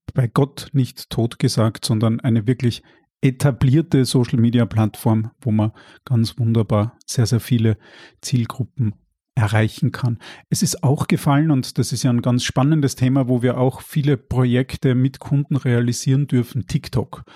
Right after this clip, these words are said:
Aus deiner Sicht wird TikTok die neue Nummer eins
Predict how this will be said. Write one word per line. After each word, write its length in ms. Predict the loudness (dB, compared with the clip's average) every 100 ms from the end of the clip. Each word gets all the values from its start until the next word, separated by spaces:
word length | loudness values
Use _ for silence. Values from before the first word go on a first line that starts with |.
| -20 -16 -2
Aus 220 | -2 0
deiner 340 | 2 2 2
Sicht 500 | 0 0 -2 -6 -18 -6
wird 420 | 0 0 -2 -8
TikTok 640 | -6 -6 -2 -2 -2 -14 -16 _ -2
die 80 |
neue 320 | 2 2 2 2
Nummer 320 | 2 2 0
eins 400 | 0 -2 -4